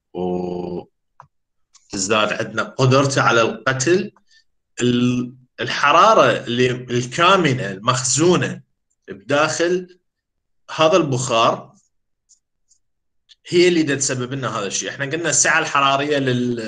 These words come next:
للمي عالية، فاكو طاقة كامنة بداخل هذا ال-، البخار، طاقة يريد ينقلها للطرف الثاني اللي هو الميكروب. هاي الطاقة من تنتقل للميكروب، الميكروب حيموت بسببها.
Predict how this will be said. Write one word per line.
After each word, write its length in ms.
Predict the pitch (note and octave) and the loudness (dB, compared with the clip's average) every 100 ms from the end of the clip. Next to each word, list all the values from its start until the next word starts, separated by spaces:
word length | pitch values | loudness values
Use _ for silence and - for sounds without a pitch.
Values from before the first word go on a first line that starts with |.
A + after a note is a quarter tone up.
| G#2+ G#2+ G#2 G2 A2+ | -8 -8 -10 -8 -4
للمي 360 | A#2+ A#2+ C3 | -4 0 0
عالية، 640 | A2+ A2+ B2 C3 D#3+ F3+ - _ _ _ _ _ - A#2+ | 2 2 2 2 0 -2 -10 _ _ _ _ _ -8 -4
فاكو 320 | C#3+ D3 - | -2 -2 -2
طاقة 380 | D3+ F#3 A#3 E3 | 0 2 2 0
كامنة 560 | - G3+ G#3+ A3+ F#3+ C#3 | -2 2 2 4 2 2
بداخل 420 | B2+ C3 A#2+ A#2 | 4 2 2 -2
هذا 300 | A2 G#2+ G#2 | -2 -2 -2
ال-، 240 | G2 - - | -6 -12 -16
البخار، 520 | G#2+ G2 - F#2 E2+ _ _ _ _ _ - | -16 -14 -10 -8 -10 _ _ _ _ _ 2
طاقة 300 | D3 G3+ G#3 | 2 4 2
يريد 280 | F3 C3+ | 2 2
ينقلها 760 | B2 A#2 C#3+ C#3 C3 B2+ B2 - - - _ _ | 0 -2 0 2 2 2 0 -6 -20 -20 _ _
للطرف 520 | G2+ A2+ A2 C#3 C3 B2 | -8 -6 0 4 4 0
الثاني 360 | - A#2+ A2+ | -4 -4 -4
اللي 140 | G#2 G2+ | -6 -8
هو 160 | A2 | -8
الميكروب. 800 | G2+ G#2+ C#3+ D3+ E3+ F#3+ F#3 - - | -6 -4 -4 -4 -4 -4 -4 -10 -2
هاي 140 | B2 | -2
الطاقة 460 | B2+ B2+ A#2 A2+ A#2 | 0 0 0 -2 -4
من 100 | B2 | -8
تنتقل 400 | A#2 - G#2 G#2+ | -8 -10 -10 -10
للميكروب، 640 | G2+ A2 G#2+ - G#2+ G2 | -6 -6 -6 -6 -10 -10
الميكروب 480 | F#2+ G2 G2 G2+ F#2+ | -12 -12 -10 -10 -10
حيموت 460 | - G#2 G2+ G2+ F2+ | -10 -10 -10 -12 -10
بسببها. 460 | - F2+ D#2+ F#2 | -8 -6 -10 -12